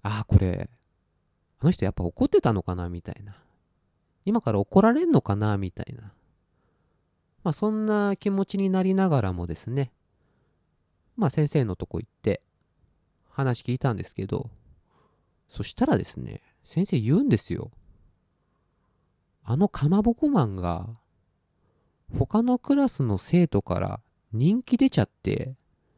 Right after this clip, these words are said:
みんなかまぼこ、かまぼこって言って、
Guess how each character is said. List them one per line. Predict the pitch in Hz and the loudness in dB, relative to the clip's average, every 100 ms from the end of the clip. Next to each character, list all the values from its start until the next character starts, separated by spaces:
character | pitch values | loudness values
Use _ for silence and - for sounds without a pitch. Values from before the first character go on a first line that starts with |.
| _ _ _ _ _ _ _ _ _ _ _ - | _ _ _ _ _ _ _ _ _ _ _ -4
み | 165 | -2
ん | 226 | 0
な | 226 | -2
か | - 160 | 0 2
ま | 208 | 6
ぼ | 226 240 | 6 6
こ、 | 262 | 6
か | - 175 | 6 6
ま | 208 | 10
ぼ | 220 214 | 10 10
こ | 247 | 8
っ | 240 | 8
て | - 104 | 6 -2
言 | |
っ | |
て、 | - - - | -2 -8 -12